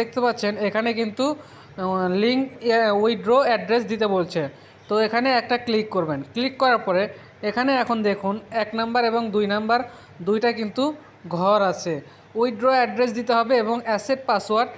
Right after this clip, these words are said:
দিতে হবে। তো উইথড্র অ্যাড্রেস আমি কোথা থেকে দিব সেটা আপনাদেরকে দেখে দিচ্ছি। এবং অ্যাসেট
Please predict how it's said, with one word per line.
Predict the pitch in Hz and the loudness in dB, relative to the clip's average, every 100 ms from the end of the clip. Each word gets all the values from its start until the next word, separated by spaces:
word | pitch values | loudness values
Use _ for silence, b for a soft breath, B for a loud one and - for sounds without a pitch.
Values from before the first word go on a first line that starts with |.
| B B 190 185 | B B -10 -6
দিতে | 226 214 | 0 2
হবে। | 180 151 143 B B B - 226 | 2 0 -6 B B B -4 2
তো | 220 220 214 214 240 | 4 4 4 2 0
উইথড্র | 262 254 269 | 0 2 4
অ্যাড্রেস | 254 202 240 294 - - 214 | 4 2 2 2 -2 -6 -2
আমি | 208 214 214 | 0 -2 -4
কোথা | 220 226 | -2 0
থেকে | 240 247 220 | 0 0 0
দিব | 240 269 262 | 0 0 -2
সেটা | 226 220 | 0 0
আপনাদেরকে | 214 214 208 208 | 0 -4 -2 -2
দেখে | 202 220 226 | -2 -2 -4
দিচ্ছি। | 226 269 226 | -4 -2 0
এবং | 208 220 214 B B - | 0 -2 -4 B B -6
অ্যাসেট | 214 285 | -2 0